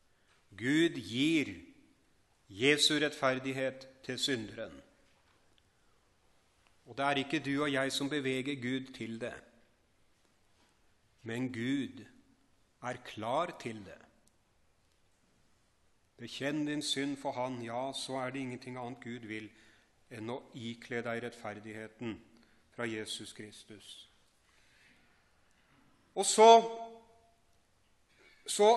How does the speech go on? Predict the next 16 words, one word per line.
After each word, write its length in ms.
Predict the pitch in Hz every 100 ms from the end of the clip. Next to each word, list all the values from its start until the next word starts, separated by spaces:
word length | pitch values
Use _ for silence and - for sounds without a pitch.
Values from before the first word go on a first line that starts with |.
| 226
skjønte 540 | - 214 180 - 208 214 - - - 208
Luther 580 | 165 190 - 202 202 -
at 360 | 185 180 - - - - - - - -
han 160 | 160 180
hadde 240 | 185 202
gjenoppdaget 920 | 185 147 147 165 - 170 170 175 175 175
en 160 | 175 165 - - 104
glemt 520 | 107 131 160 165 -
sannhet. 800 | - 127 120 113 110 101 - - - _ _ _ _ _ _ _ - _ _ _ _ _ _ _ _ _ _ _ _ - -
Og 80 | 185
det 80 | 190
står 360 | - 180 190 196
at 160 | 190
han, 220 | 190 190 160
han 160 | 165
forteller 640 | 185 - 190 170 170 180